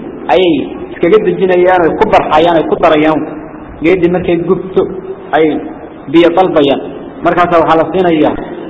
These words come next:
biyo naarta lagu soo kuleeyo jahannamo. ثم إن لهم waxay leeyihiin عليها geedi dusheeda ay ka dulgeynayaan la shawban barax oo min xamiimin ahaw. ثم إن مرجعهم meesha ay u noqonayaan ee guriga waa kaas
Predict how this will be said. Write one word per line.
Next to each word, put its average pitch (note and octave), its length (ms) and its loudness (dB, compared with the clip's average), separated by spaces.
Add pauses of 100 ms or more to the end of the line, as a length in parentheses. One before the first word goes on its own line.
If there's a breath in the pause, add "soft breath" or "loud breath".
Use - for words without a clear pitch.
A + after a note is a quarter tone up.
(120)
biyo D3+ 220 2
naarta D#3 320 2
lagu C#3 180 0
soo C3+ 140 -2
kuleeyo B2+ 320 -2
jahannamo. A#2+ 400 0 (1160)
ثم B2 160 0
إن C3+ 100 0
لهم C3+ 240 0
waxay C3 180 -2
leeyihiin C3 280 0
عليها C3 320 2
geedi C#3 240 0
dusheeda C#3 400 0
ay - 160 -2
ka E3+ 80 4
dulgeynayaan D3+ 720 2 (720)
la A2 80 -6
shawban C#3 380 0 (340)
barax E3 320 4
oo C3 80 2
min C#3+ 160 0
xamiimin C3 400 0
ahaw. A#2+ 160 0 (360)
ثم C#3 200 -2
إن D3 160 0
مرجعهم C3+ 480 2 (400)
meesha D#3+ 240 2
ay C#3 80 2
u E3+ 80 2
noqonayaan D#3 640 2
ee C#3 160 0
guriga F3+ 240 4
waa D#3 160 4
kaas D3 180 0